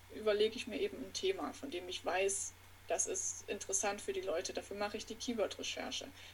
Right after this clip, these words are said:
Ich mache die Keyword-Recherche nicht, damit ich zum Schluss auf Gedeih und Verderb in jeden zweiten Satz dieses Keyword auch reinschreibe, sondern ich mache das, damit ich weiß, was meine Zielgruppe interessiert. Dann überlege ich mir eine grobe Struktur.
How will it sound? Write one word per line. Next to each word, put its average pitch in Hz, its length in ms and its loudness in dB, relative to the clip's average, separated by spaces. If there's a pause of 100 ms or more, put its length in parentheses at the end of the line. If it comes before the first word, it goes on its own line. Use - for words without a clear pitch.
Ich - 80 -16
mache 208 200 2
die 220 80 0
Keyword-Recherche 240 800 4
nicht, 226 240 0
damit 233 240 4
ich 247 120 -4
zum 214 140 -4
Schluss 247 260 2
auf 226 160 0
Gedeih 202 280 2
und 233 80 0
Verderb 208 400 2
in 202 80 -2
jeden 208 240 -2
zweiten 202 340 0
Satz 185 240 0
dieses 196 280 -4
Keyword 220 340 0
auch 220 160 0
reinschreibe, - 640 2
sondern 185 240 -6
ich - 140 -6
mache 202 240 -2
das, 247 160 2
damit 196 260 -2
ich 190 200 -6
weiß, 208 340 0
was 208 120 -2
meine 190 220 -8
Zielgruppe - 560 -2
interessiert. - 600 -6 (880)
Dann 226 160 10
überlege 240 440 6
ich 226 120 0
mir 220 60 0
eine 208 120 -4
grobe 208 320 2
Struktur. 220 640 2